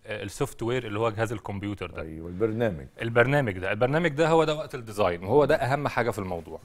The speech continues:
Speaker 2: هو بقى بيتم فيه
Speaker 1: بالظبط.
Speaker 2: التحضير
Speaker 1: إحنا
Speaker 2: ال-،
Speaker 1: بنقدر، آه، بنقدر بقى ن-، نشكل الحاجة زي ما إحنا عايزينها بالظبط،
Speaker 2: مم.
Speaker 1: بأبعادها وأشكالها ولونها وكل حاجة.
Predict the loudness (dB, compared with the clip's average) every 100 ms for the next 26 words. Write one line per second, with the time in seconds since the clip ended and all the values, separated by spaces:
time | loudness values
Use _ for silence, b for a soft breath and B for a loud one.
0 | -6 -2 0 0 -2 -4 -4 -4 -2 -2
1 | 0 0 -2 -2 0 2 2 2 0 -2
2 | 0 2 2 2 0 -2 -2 -2 0 0
3 | -2 -6 -10 -8 -4 -4 -2 -4 -2 -2
4 | -2 -2 -2 -2 -4 -4 -4 -4 -6 -8
5 | -10 -12 -16 -10 -4 0 2 2 2 -2
6 | -2 -4 -4 -2 -2 -2 -4 -2 -2 -2
7 | -6 -6 -12